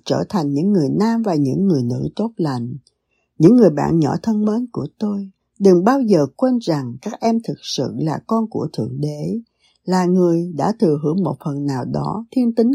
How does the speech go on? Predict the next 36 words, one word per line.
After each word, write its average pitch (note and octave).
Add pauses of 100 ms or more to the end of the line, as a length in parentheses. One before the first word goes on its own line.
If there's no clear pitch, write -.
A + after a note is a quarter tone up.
của C#3+
Ngài, D3+ (600)
là F3
người E3+ (260)
mà F#3
Ngài F3+
yêu B3
thương D4 (380)
và F#3
muốn F3+ (100)
giúp -
đỡ C#3+
và F3+
ban A#3+ (100)
phước D4
lành. F3 (920)
Tôi D4
cầu D3
xin B3+
Cha B3+ (120)
Thiên C#4 (160)
Thượng B2
sẽ D3+
ban G#3+ (100)
phước C#4+
cho B3
các A#3
em. A3 (440)
Cầu F3+
xin C#4
Ngài F3
mỉm D3 (100)
cười C#3+
hài C#3
lòng C3+
với D#3